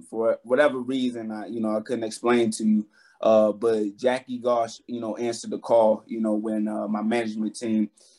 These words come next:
had, uh, reached out to him if he wanted to fight or not. And, uh, L F A was, uh, willing to set it up. Now, I don't know anything about, you know, the U F C, you know what I'm saying, knowing about it and, and, and wanting to sign both of us if we,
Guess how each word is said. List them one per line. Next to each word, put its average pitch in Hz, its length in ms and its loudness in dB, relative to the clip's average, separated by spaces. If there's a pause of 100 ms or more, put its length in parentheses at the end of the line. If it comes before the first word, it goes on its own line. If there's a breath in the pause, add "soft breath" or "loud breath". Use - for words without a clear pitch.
(160 soft breath)
had, 110 220 4
uh, 104 160 4
reached 123 280 0
out 113 220 2
to 117 100 -10
him 107 240 -4
if 107 140 -8
he 117 60 -8
wanted 107 260 0
to 104 80 -6
fight 110 240 4
or 107 80 -2
not. 107 340 -4
And, 107 260 -2
uh, 104 140 -2
L 113 160 0
F 110 140 -4
A 110 120 -2
was, 107 360 -8 (240)
uh, 110 300 0
willing 123 340 -2
to 113 80 -8
set 117 240 -2
it 113 100 -4
up. 127 220 -2 (320)
Now, 123 200 -4
I 139 140 -6
don't 185 120 -6
know 185 120 -2
anything 180 300 -8
about, 147 320 -6
you 156 80 -6
know, 139 160 -4
the 131 80 -12
U 143 200 0
F 135 120 -2
C, 151 400 -10
you 143 100 -2
know 135 80 -2
what 127 100 -6
I'm - 20 -16
saying, 123 240 -6
knowing 127 280 0
about 120 300 0
it 120 120 -8
and, 107 300 -14
and, 110 220 -10
and 110 240 -10
wanting 120 240 0
to 107 60 -6
sign 117 340 0
both 117 240 0
of 110 160 -4
us 113 200 2
if 110 160 -18
we, 113 300 -16